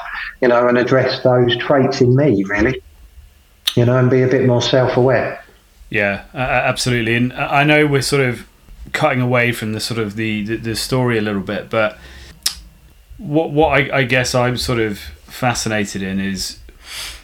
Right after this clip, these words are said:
Speaker 2: you look at health and fitness, if we, if we go down that route, and, you know, you've got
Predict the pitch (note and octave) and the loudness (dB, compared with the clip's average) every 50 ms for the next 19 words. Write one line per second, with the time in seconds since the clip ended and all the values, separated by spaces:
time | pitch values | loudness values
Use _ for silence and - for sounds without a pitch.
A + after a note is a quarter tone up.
0 | - - - - - - C3 C3 C3 D3 D3 D3 - C#3+ C3 A#2 F#2+ - - - | -20 -20 -20 -12 -4 0 0 2 4 2 2 2 2 2 2 0 -2 -6 -12 -20
1 | - - - _ _ - - - C#3 C3+ A#2 - - G2+ - - A#2+ - - G#2+ | -20 -20 -20 _ _ -12 -4 -2 0 0 0 -2 -4 -8 -6 -4 -6 -4 -4 -6
2 | G#2 G2 - - - - - A2+ G#2 G2 A2+ A2+ G#2 G2 G#2+ G2 A2 G#2+ G#2 G2+ | -8 -6 -6 -8 -8 -8 -10 -10 -8 -6 -6 -6 -4 -6 -6 -4 -4 -4 -2 -2
3 | G2+ G2+ G2+ G#2 G#2 G#2 - G2+ G2+ F#2+ F#2+ F#2 - - G#2 G#2 G2+ G2+ G2+ F#2+ | -2 -2 0 0 -2 -2 -2 -4 -4 -4 -4 -6 -6 -6 -4 -2 0 0 -2 -2
4 | - - - - - - B2+ A#2+ A2+ A2 G#2+ G2+ - - A#2 A2+ G#2+ F#2 - | -4 -8 -12 -14 -10 -6 -4 -2 -2 -2 -2 -4 -4 -2 -2 0 -2 -2 -6